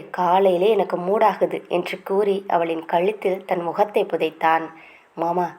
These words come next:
இப்ப நீ எழுந்து போகலைன்னு வச்சுக்கோ" என்று கூறி அவன் கையை கிள்ள, "சரி சரிடி ராட்சசி,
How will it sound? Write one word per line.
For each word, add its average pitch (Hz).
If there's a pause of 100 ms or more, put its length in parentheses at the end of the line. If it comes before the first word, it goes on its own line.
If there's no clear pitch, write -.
(180)
இப்ப 180
நீ 170
எழுந்து 233
போகலைன்னு 202
வச்சுக்கோ" 196 (260)
என்று 180
கூறி 190 (120)
அவன் 175
கையை 190
கிள்ள, 170 (520)
"சரி 180
சரிடி 196 (260)
ராட்சசி, 175